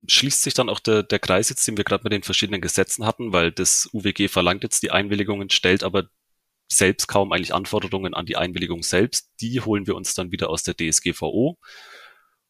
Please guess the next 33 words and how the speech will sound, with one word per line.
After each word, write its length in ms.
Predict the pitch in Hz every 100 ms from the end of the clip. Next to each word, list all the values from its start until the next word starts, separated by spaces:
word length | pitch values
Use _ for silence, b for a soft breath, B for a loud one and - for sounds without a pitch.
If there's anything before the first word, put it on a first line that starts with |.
| -
Und 120 | 98
da 80 | 92
gilt 260 | - 120 117
eben 240 | 110 110
dann 380 | 104 98 101 - -
das 160 | 95
Übliche. 400 | 117 113 98 -
Also 140 | 85 85
wir 100 | 92
müssen 260 | 95 110 101
zum 160 | 101
einen 580 | - 87 113 120 113 - _
eine 120 | - -
ausdrückliche 680 | 196 - - - 156 131
Einwilligung 500 | 98 110 104 110 110
abfragen. 580 | 95 - - 92 92 98
Das 160 | 90 -
heißt 220 | 87 -
jetzt 240 | 95 -
bei 80 | 90
einem 180 | 90 90
Newsletter 500 | 92 107 - 104 101
beispielsweise 880 | 95 92 - 95 - 92 90 90 92 - _ _ _ _ _ _
muss 180 | 101 104
ich 140 | 107 -
tatsächlich 320 | 101 98 95
eine 120 | -
aktive 460 | - - 117 107 104
Handlung 320 | 104 123 101
haben. 300 | 98 107 107
Also 160 | 92
ich 40 | 92
muss 280 | 95 -